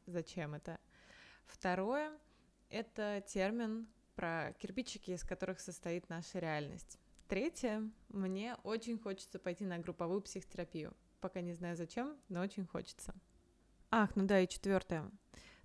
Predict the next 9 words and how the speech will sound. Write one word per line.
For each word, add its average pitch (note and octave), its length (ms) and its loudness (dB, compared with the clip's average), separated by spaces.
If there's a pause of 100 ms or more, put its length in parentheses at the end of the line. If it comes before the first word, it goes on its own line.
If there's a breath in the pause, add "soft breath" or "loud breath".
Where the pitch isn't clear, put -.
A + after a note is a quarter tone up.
(100)
То, G3+ 120 4
что F3+ 460 2
иногда F#3 520 4
людям F#3 580 4
может F#3 320 4 (100)
не G3 160 0
хватать F3 520 0
банально F3+ 420 4
хардскилла F#3 760 0